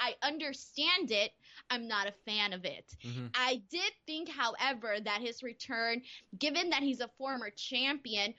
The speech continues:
Speaker 1: would have been a little bit more hyped up or maybe a, a more of a surprise versus he's coming up next and then he's having a match against Akira Tozawa.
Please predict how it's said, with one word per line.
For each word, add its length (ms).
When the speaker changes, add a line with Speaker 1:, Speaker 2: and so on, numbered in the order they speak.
Speaker 1:
would 220
have 360
been 340
a 100
little 260
bit 200
more 320
hyped 480
up 280
or 340
maybe 300
a, 240
a 80
more 240
of 80
a 80
surprise 640
versus 340
he's 160
coming 240
up 160
next 300
and 100
then 140
he's 140
having 240
a 40
match 260
against 240
Akira 280
Tozawa. 540